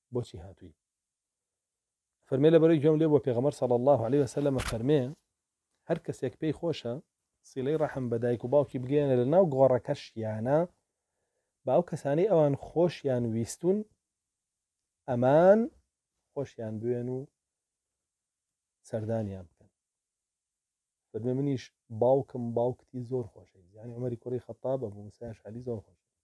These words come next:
«تۆش هاتی بۆ ئێرە کوڕی ئەو پیاوەی کە باوکم خۆشەویستوە. منیش هاتم بۆ لات بۆ ئەوەی چاکە لەگەڵ باوکی خۆم بکەم، ئەنجا لەگەڵ تۆش. بۆیە هاتووم سەردانی تۆ ئەکەم.»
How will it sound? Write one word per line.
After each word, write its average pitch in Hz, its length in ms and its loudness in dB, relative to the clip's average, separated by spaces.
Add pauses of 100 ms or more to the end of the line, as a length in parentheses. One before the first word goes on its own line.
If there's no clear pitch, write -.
(1400)
«تۆش 143 140 4
هاتی 143 300 2
بۆ 135 160 2
ئێرە 147 200 4
کوڕی 147 280 -4
ئەو 160 80 0
پیاوەی 135 400 0
کە 147 100 0 (140)
باوکم 123 400 0
خۆشەویستوە. - 680 -20
منیش 120 180 -4
هاتم 127 320 -2
بۆ 120 120 2
لات 135 180 4
بۆ 120 160 0
ئەوەی 139 260 4
چاکە 120 260 -6
لەگەڵ 131 280 -2
باوکی 147 720 2
خۆم 135 320 -6
بکەم، 131 280 -8 (520)
ئەنجا 127 220 -4
لەگەڵ 90 280 -14
تۆش. - 240 -20 (840)
بۆیە 117 180 -2
هاتووم 98 260 -12
سەردانی 110 480 -10 (840)
تۆ - 100 -6
ئەکەم.» - 240 -20